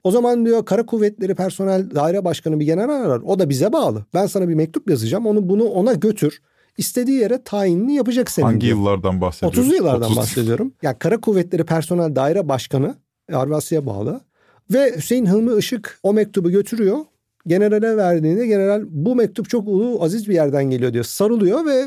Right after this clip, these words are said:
Speaker 1: istediği gibi tayinlerini yapıyor. Şimdi dolayısıyla hani <laughs> Fevzi Çakmak'la sınırlı olan bir durumdan bahsetmiyoruz.
Speaker 2: Bir şey soracağım hocam.
Speaker 1: Tabii.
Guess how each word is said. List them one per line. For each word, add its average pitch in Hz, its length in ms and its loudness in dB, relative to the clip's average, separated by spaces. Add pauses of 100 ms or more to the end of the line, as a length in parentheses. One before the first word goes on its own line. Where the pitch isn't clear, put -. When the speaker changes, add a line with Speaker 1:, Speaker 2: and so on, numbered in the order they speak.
(120)
Speaker 1:
istediği 202 360 -4
gibi 247 160 -2
tayinlerini 214 520 2
yapıyor. 104 360 -2
Şimdi 180 460 0
dolayısıyla 302 560 2
hani 185 160 2 (120)
<laughs> - 100 -20
Fevzi 202 320 0
Çakmak'la 214 460 -4
sınırlı 175 400 -2
olan 175 280 0
bir 147 140 2
durumdan 156 340 0
bahsetmiyoruz. 127 840 -4
Speaker 2:
Bir 147 60 -6
şey - 180 -6
soracağım 82 400 0
hocam. 147 140 2
Speaker 1:
Tabii. 107 140 -2